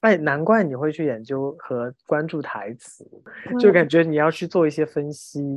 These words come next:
Speaker 1: 这种，这种感觉。
Speaker 2: 就是会要有兴趣看过程的部分。
Speaker 1: 可是你从小就是这样吗？就是你很早之前看剧就有这样的习惯吗？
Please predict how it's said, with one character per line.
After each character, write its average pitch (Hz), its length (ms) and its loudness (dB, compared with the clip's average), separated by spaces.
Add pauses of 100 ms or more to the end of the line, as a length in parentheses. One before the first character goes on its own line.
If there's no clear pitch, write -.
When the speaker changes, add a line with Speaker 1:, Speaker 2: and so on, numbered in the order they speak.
(360)
Speaker 1:
这 - 120 -6
种， 113 280 -4
这 - 120 -8
种 127 140 -8
感 - 180 -6
觉。 285 80 -4
Speaker 2:
就 226 180 2
是 202 40 -8 (320)
会 233 140 -2
要 226 40 2 (100)
有 170 300 -8 (300)
兴 220 320 -4
趣 202 220 -6
看 190 340 -4 (100)
过 233 200 4
程 165 260 -8
的 160 80 -10
部 170 220 -10
分。 202 320 -12 (260)
Speaker 1:
可 - 80 4
是 247 100 6
你 196 260 4
从 156 260 -2
小 117 260 0
就 135 160 -4
是 131 160 -8
这 127 100 -4
样 117 80 -4
吗？ 107 140 -12
就 123 80 -12
是 135 80 -6
你 135 160 -4
很 127 140 -8
早 123 160 -2
之 - 180 -14
前 117 160 -8
看 120 180 -8
剧 117 280 -8
就 117 180 -8
有 101 120 -10
这 - 120 -8
样 101 80 -10
的 104 60 -20
习 - 180 -18
惯 92 180 -14
吗？ - 60 -20